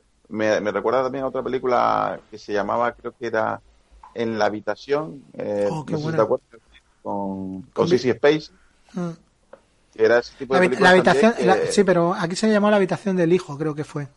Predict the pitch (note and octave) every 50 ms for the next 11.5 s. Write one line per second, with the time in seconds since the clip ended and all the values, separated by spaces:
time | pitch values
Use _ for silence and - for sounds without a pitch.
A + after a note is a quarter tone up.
0 | _ _ _ _ - D#3+ D#3 D3+ D3+ D#3 D#3 D#3 D#3+ F3 F3 E3+ E3+ - - -
1 | F3+ A#3 C#4 - _ _ - - A3 G#3 - - - _ - F3+ F3 _ - B2+
2 | C3+ C3 B2+ B2 A#2+ A2+ A#2 A2+ - G2+ G2 - - A#2+ A2 G2+ - - _ _
3 | _ - E3+ E3 D3+ _ _ _ _ _ _ _ _ _ _ _ _ _ _ _
4 | _ _ - - G#2 G2+ G2 G2 G2 G2 G2 F#2+ - - A#2+ A2 G#2 G#2 G#2 F#2+
5 | F#2+ F#2+ F#2 F#2+ F#2+ F#2+ G2 G2 G2 F#2+ G2+ G2 G2 G2 G2 A2 A#2 A#2+ B2 A#2+
6 | A#2+ A#2 A2+ G#2+ - - A#2+ - A#2+ A2 G2 A2+ A2 G#2 - B2 B2 A#2 A2 A#2
7 | A2+ G#2+ A2 G#2+ G#2 - G#2+ G#2+ G2+ G2+ - _ _ _ _ _ _ - G2+ G#2
8 | G2+ - G#2+ - - G#2+ A2 A2 A2 G#2+ G#2 G#2 G#2 G#2+ G#2+ - A2+ F#2+ F#2+ G2
9 | G2 G#2 A2+ A#2 A2+ A2+ A2 G#2+ G#2 G2 E2+ - - F#3 F3+ - F#2 F#2 E2+ -
10 | F#2+ G2+ G2 F#2 F2+ - - - - G2+ G2+ G2+ G2 G#2+ F#2+ G2 G2 G2 G2+ G2
11 | G2 G2 G2 G2 F#2+ F#2+ F#2+ F#2 F2+ F2+